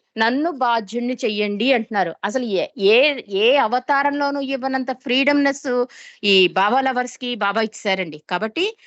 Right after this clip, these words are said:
బాబాయే నాకు ఈ ఆలోచన ఇచ్చారు అన్న ఈ భావన ఉంటుంది కదా, అంటే బాబా ని-, నిజాయితీగా అర్పించు, రెండు సార్లు నన్ను స్మరించుకో,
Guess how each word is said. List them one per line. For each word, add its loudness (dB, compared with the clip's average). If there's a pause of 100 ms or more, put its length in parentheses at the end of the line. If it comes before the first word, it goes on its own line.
(200)
బాబాయే 2
నాకు 0
ఈ 0
ఆలోచన -2
ఇచ్చారు 0 (120)
అన్న 0 (300)
ఈ 0
భావన 0
ఉంటుంది -2
కదా, -2 (580)
అంటే 0
బాబా -2
ని-, -4
నిజాయితీగా 0
అర్పించు, -6 (300)
రెండు 4
సార్లు 0
నన్ను 0
స్మరించుకో, -4